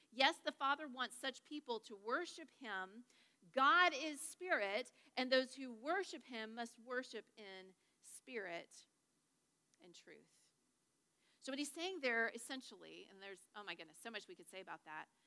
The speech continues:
but he's saying that there's coming a day really soon where it's not gonna matter where the temple is. And why is it no longer gonna matter where the physical temple is located?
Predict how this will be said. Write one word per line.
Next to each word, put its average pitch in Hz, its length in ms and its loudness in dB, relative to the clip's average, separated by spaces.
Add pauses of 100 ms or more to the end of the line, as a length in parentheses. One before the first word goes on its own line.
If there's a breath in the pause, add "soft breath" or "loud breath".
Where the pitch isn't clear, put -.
(320 soft breath)
but 220 240 4
he's 254 220 -10
saying 330 240 2
that 240 100 -6
there's 220 140 -10
coming 370 320 -10
a 285 80 -12
day 196 260 -2 (160)
really 285 220 -14
soon 180 480 -16
where 196 100 -14
it's - 160 -16
not 240 240 0
gonna 294 160 -14
matter 175 400 -4 (140)
where 185 400 -4
the 180 100 -18
temple 185 380 -20
is. - 500 -16 (1500 soft breath)
And 254 160 0 (560)
why 262 400 2
is 339 140 -2
it 339 100 -12
no 294 140 -2
longer 294 340 0
gonna 254 160 -12
matter 254 300 4
where 226 160 -6
the 214 100 -12
physical 233 320 -12
temple 208 320 -16
is - 80 -20
located? - 480 -20